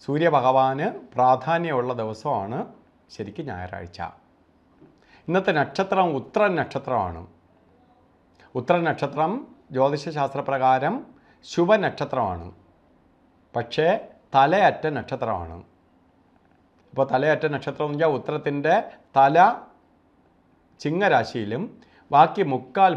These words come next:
ഭാഗവും കന്നിരാശിയിലേക്കും വരും. അപ്പോൾ കാലറ്റന, തലയറ്റന, നടുവറ്റന നാളിൽ പെടുന്ന ഒരു നാളാണ് ശരിക്കും ഉത്രം. അപ്പോൾ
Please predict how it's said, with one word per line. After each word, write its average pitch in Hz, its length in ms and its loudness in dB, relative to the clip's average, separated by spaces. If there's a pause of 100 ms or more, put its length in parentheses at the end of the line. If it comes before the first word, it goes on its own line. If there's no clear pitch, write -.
ഭാഗവും 117 420 -2 (520)
കന്നിരാശിയിലേക്കും 117 880 -6
വരും. 85 180 -14 (440)
അപ്പോൾ 165 200 0 (440)
കാലറ്റന, 147 680 4 (400)
തലയറ്റന, 147 680 0 (440)
നടുവറ്റന 156 640 0 (140)
നാളിൽ 131 360 -2
പെടുന്ന 120 240 -6 (120)
ഒരു 117 200 -6
നാളാണ് 113 560 -2 (480)
ശരിക്കും 107 340 -8
ഉത്രം. 85 280 -18 (1200)
അപ്പോൾ 190 200 2